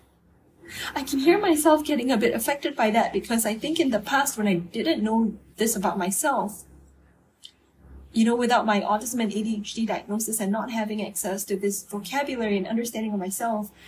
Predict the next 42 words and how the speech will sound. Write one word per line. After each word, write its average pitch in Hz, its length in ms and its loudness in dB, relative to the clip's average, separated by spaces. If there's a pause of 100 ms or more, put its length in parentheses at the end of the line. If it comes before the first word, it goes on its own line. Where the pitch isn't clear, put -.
(240)
I 285 100 -6
feel 349 180 4
like 370 160 4
I 285 120 0
was 294 120 -4
just 311 200 -4
so 320 160 -2
anxious 302 360 0
and 247 220 -4
irritable 285 720 -4
all 285 220 0
the 294 100 -6
time 285 460 -4
or, 233 80 -4
and 226 260 -4
so 277 180 -2
much 294 200 -2
of 233 100 -6
the 220 80 -10
time, 277 420 -2
and 208 260 -4 (440)
probably 330 400 4
was 269 220 2
really 269 200 -2
unpleasant 311 500 0
to 247 60 -4
be 214 160 2
around, 202 380 2
but 226 140 -6
I 311 140 -2
didn't 339 300 4
know 339 140 4
why. 311 640 0
I 262 120 -4
didn't 285 300 -2
mean 359 260 2
to 262 100 -4
be. 214 200 0
I 208 120 -2
didn't 240 320 -6
know 262 100 -6
why. 320 320 0